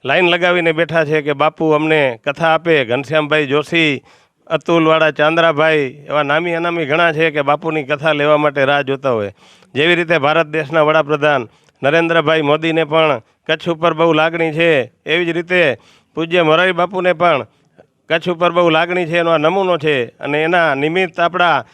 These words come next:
વાગડ માટે પ્રવીણભાઈને ખૂબ ખૂબ ધન્યવાદ આપું છું કે આ સતત ત્રીજી કથાના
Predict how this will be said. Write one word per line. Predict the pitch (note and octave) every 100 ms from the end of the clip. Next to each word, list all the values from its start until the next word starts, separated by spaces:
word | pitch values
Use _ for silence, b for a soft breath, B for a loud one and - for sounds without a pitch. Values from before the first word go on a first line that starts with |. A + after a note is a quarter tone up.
| b b
વાગડ | A#2+ D3+ F3 F3+
માટે | F3 F3 F3+ D#3+ B2+
પ્રવીણભાઈને | C#3 D3+ E3+ D3+ E3+ E3+
ખૂબ | C3+ E3
ખૂબ | D#3+ D#3+
ધન્યવાદ | B2+ D3 F#3 F#3 E3
આપું | D#3+ E3 C#3
છું | C#3 A2+ b b _
કે | C#3+
આ | D3 C3+ _ _ _ -
સતત | E3 G3 G#3 F#3+
ત્રીજી | G3 G3 F3
કથાના | F3 E3 F3+ F3 E3 C3